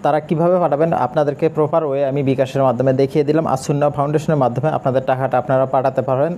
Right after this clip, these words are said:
এবং সেই টাকাটা তাদের কাছে পৌঁছে যাবে ইনশাআল্লাহ। তো চলুন পুরা ভিডিওটা দেখি। বিকাশে ঢুকুন,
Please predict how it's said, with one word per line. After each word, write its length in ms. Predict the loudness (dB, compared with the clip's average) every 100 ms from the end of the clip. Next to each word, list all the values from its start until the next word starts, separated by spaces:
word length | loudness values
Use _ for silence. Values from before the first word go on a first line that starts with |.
| -2
এবং 200 | -2 -2
সেই 220 | 0 0
টাকাটা 460 | 0 -2 -2 -2 -2 -4
তাদের 240 | -2 0 -2
কাছে 300 | -2 -2 -2
পৌঁছে 340 | 0 0 2
যাবে 280 | 2 2 0 0
ইনশাআল্লাহ। 520 | -2 0 -2 -2 -6 -10 -20 -20 -20 -6
তো 80 | -2
চলুন 360 | 2 2 2 -2 -4 0
পুরা 180 | 2
ভিডিওটা 340 | 2 0 2 2
দেখি। 280 | 0 -2 -8 -8 -18 -20 -20 -20 -20 -20 -20 -18 -18 -16 -18 -18 -18 -16 -14 -6 2
বিকাশে 500 | 4 6 4 4 4
ঢুকুন, 500 | 4 6 6 4